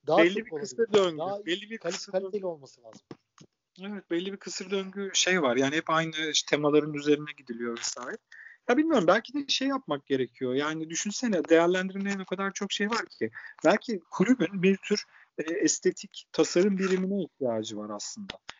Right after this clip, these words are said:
Speaker 2: Yani yönetimle direkt parça, bağı olan belki bir çalışma grubuna ihtiyacı var. Yani, e, bu alanları derinleştirmek için. Yani çünkü bu, bu, bu, bu konuda çok,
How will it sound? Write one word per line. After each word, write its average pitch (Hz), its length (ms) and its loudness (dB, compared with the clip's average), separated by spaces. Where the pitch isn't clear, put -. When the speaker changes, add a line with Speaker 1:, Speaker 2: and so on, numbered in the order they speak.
Speaker 2:
Yani 143 260 2
yönetimle 165 560 -2
direkt 185 240 0
parça, 147 400 0
bağı 147 140 6
olan 160 460 2
belki 151 360 -4
bir - 60 -14
çalışma 151 500 0
grubuna 143 400 -2
ihtiyacı 104 520 -12
var. 104 220 -16
Yani, 143 320 4
e, 135 580 -4
bu 175 380 2
alanları 170 480 2
derinleştirmek 165 840 -2
için. 107 240 -14
Yani 135 180 2
çünkü 190 280 -2
bu, 208 180 -6
bu, 196 180 -4
bu, 202 200 -4
bu 180 220 -6
konuda 214 400 4
çok, 254 200 2